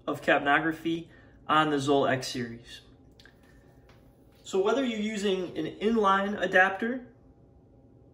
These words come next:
for your cardiac arrest and vent patients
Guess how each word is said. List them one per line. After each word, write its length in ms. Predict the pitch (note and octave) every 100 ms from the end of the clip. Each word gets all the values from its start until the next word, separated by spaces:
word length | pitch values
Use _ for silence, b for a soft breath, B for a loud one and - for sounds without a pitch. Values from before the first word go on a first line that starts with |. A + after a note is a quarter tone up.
| - - - - - - - - -
for 140 | -
your 120 | D#3+
cardiac 420 | D#3 F#3 F3+ E3 E3+
arrest 320 | E3+ E3+ -
and 140 | D#3
vent 300 | C#3+ D#3+ -
patients 640 | D#3+ C#3 C3+ D#3 G3 -